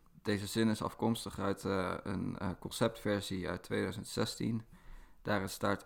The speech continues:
art-, artikel één punt drie, maatschappelijke doelen van de wet. "Deze wet is, met ogen op duurzame ontwikkeling, de bewoonbaarheid van het land en de bescherming en verbetering van het leefmilieu, gericht op de onderlinge samenhang.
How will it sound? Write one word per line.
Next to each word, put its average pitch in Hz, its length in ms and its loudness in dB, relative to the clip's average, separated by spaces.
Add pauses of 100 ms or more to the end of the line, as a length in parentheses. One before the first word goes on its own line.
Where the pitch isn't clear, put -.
art-, - 240 -8 (120)
artikel - 500 4
één 117 220 4
punt 101 220 0
drie, 123 360 2 (760)
maatschappelijke 110 800 4
doelen 101 280 4
van 95 180 2
de 95 60 2
wet. 95 320 -4 (1160)
"Deze 117 340 6
wet 113 260 4
is, - 440 0 (240)
met 104 260 -2
ogen 113 300 6
op - 200 -4
duurzame 104 500 4
ontwikkeling, 117 640 0 (420)
de 104 120 -2
bewoonbaarheid 104 720 6
van 98 260 -2
het 92 120 -4
land 104 400 2 (460)
en 104 180 0
de 92 80 -2
bescherming 110 640 2
en 98 80 -4
verbetering 104 640 0
van 95 140 0
het 90 100 -2
leefmilieu, 110 640 4 (760)
gericht 110 560 0
op - 120 -6
de - 100 -6
onderlinge 101 460 4
samenhang. 98 640 0